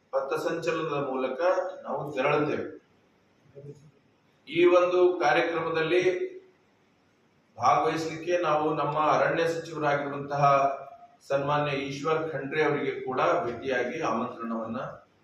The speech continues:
ನಾವು ಕೊಟ್ಟಿದ್ದೇವೆ ಹಾಗೂ ಅವರು ಬರಲು ಒಪ್ಪಿಗೆಯನ್ನ ಸೂಚಿಸಿದ್ದಾರೆ. ಅದೇ ರೀತಿ ನಮ್ಮ ಬೀದರ್ನ ಶಾಸಕರು ಹಾಗೂ ಪೌರಾಡಳಿತ ಸಚಿವರಾಗಿರುವಂತಹ ಸನ್ಮಾನ್ಯ ರಹೀಂ ಖಾನ್ ಅವರಿಗೂ ನಾವು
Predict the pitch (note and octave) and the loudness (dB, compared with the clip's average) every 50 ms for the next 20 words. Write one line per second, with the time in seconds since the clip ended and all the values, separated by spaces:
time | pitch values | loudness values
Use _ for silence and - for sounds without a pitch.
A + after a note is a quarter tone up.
0 | _ _ - G#2 G#2+ G#2+ - A#2 A#2 - - - - A2 A2+ A2+ A2+ A#2 A#2 - | _ _ -8 -6 -6 -4 -4 -6 -6 -6 -6 -8 -4 -2 0 0 0 0 0 -2
1 | - - - - - _ - - A2 A2+ A#2 B2 B2+ A#2+ A#2 A#2 G#2+ A2 A2 A2 | -4 -6 -10 -14 -18 _ -4 0 0 2 2 2 0 2 2 0 0 0 -2 -2
2 | A2 A2+ - - - - - - - - - A#2+ A2+ A#2 A2+ - A#2 - - - | -2 -2 -2 -4 -6 -6 -8 -8 -10 -10 -10 -6 -4 -4 -2 -2 -4 -6 -8 -8
3 | - C3+ C3+ - - - - - - - - - - - - _ _ _ _ _ | -10 -10 -10 -10 -10 -10 -8 -8 -6 -6 -6 -8 -10 -14 -16 _ _ _ _ _
4 | _ _ _ _ _ _ _ - - F3 E3+ E3+ F3+ F3 E3 D#3+ D#3 D3+ D3+ F3 | _ _ _ _ _ _ _ -6 -2 0 2 4 6 4 4 4 2 0 0 0
5 | F3+ E3 E3 D#3 D#3 D3+ D3 C#3 C#3+ D3 D#3 D#3 E3 E3+ E3 E3 E3+ E3+ E3+ - | 0 0 -2 -2 -2 -4 -4 -4 -4 -4 0 2 2 2 2 2 0 0 0 -2
6 | - - - - - _ _ _ _ - - - C#3+ D3 D3 D3 D3+ D#3+ - E3 | -6 -10 -12 -18 -20 _ _ _ _ -18 -6 0 2 2 2 2 -2 -4 -6 -6
7 | E3 E3 E3+ E3+ F3 F3 F3 - - - _ _ _ _ _ _ _ - - - | -2 0 0 0 0 -2 -4 -4 -8 -12 _ _ _ _ _ _ _ -4 -2 -2
8 | - D3+ D3+ D3+ D3+ C#3 C#3+ C#3+ D#3+ E3 E3 D#3+ D#3 D#3 D3+ D3 C#3+ C#3+ C#3 C#3 | 0 -2 -4 -4 -2 -2 0 2 2 2 2 2 0 0 0 -2 -2 -4 -6 -6
9 | C#3 - D#3+ E3 D3+ D3 D3 C#3 C#3 C3+ C3 C3 - - C3+ C3+ C3+ C#3+ D3+ D3+ | -10 -10 -10 -8 -4 -2 -2 -2 -2 -2 -4 -6 -6 -4 -4 -2 0 2 2 2
10 | D3+ - - - - - _ _ _ _ _ - B2 B2+ C3 C3 C3 C3 C3+ C3 | 0 -2 -6 -10 -16 -20 _ _ _ _ _ -10 -8 -6 -4 -4 -4 -2 -2 -2
11 | A#2+ A2+ B2 C3+ C#3+ D#3+ F3 E3 - - C#3 C3+ C3 C3+ C3 A#2+ A#2+ A#2 - A#2 | -2 -2 -2 -2 -2 -2 -4 -4 -6 -4 -2 -2 -2 -2 -2 -2 -2 -4 -4 -4
12 | - E3+ - - - - - - _ _ _ _ _ - - A2 - - - - | -2 -2 -2 -2 -4 -6 -8 -12 _ _ _ _ _ -20 -8 -2 0 2 2 2
13 | - - - - - - - | 0 0 -2 -6 -8 -10 -16